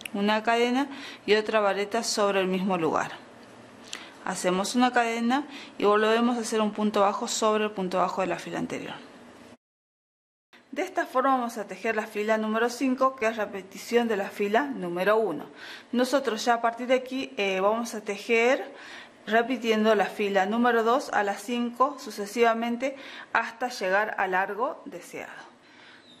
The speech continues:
Terminé de tejer aproximadamente veintisiete centímetros desde aquí hasta aquí.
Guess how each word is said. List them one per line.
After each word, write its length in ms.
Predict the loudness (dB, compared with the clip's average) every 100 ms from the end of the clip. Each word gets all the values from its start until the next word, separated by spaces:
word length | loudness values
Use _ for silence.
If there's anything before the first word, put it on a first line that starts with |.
| -6
Terminé 400 | -4 -2 2 2
de 120 | 2
tejer 460 | -2 -4 0 0 -2
aproximadamente 1200 | -8 -10 -4 0 4 4 2 -2 -2 -2 -4 -4 -12 -4
veintisiete 580 | -2 -2 -4 -4 -2 -2
centímetros 1200 | -2 0 -2 0 2 4 2 -2 2 2 2 -2 -8
desde 380 | -4 -2 2 2
aquí 640 | 0 -4 -2 0 -2 -6 -8 -2
hasta 260 | -2 -2
aquí. 420 | -8 -8 -10 -10